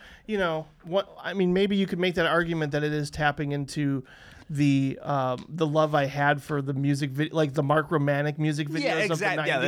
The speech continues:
Speaker 1: nineties or
Speaker 2: exactly
Speaker 1: something.
Speaker 2: the kind of aesthetic I'm thinking.
Speaker 1: So, but that to me is okay.
Speaker 2: Except even,
Speaker 1: <laughs>
Speaker 2: like, you look at the music video for Closer, like, Closer feels
Speaker 1: Well, yeah.
Speaker 2: more aesthetically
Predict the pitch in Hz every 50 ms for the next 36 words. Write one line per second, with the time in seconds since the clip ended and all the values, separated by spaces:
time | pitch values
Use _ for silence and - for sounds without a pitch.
0 | 175 180 185 - - 113 - 165 160 160 214 202 175 156 135 139 - - 147 139
1 | 139 131 127 123 - 147 131 123 120 - 117 113 107 - 113 117 117 110 104 107
2 | 123 139 190 180 180 175 170 175 180 - _ _ _ _ _ _ _ _ _ 156
3 | 147 - 165 151 160 - 147 151 156 151 143 - - 147 151 147 143 139 120 135
4 | 123 127 - 165 160 - - 262 240 - - 262 254 262 247 240 233 - 196 196
5 | - - 190 202 196 208 214 226 214 196 190 175 175 170 156 143 143 147 156 147
6 | 143 139 131 - 139 - - - 160 147 139 - 131 123 123 123 - - - 190
7 | 190 185 - 190 165 156 - 170 151 147 139 139 226 214 196 180 143 143 143 147
8 | 147 143 143 139 - - 139 - - - 170 151 143 135 - 147 147 139 131 127
9 | 127 123 123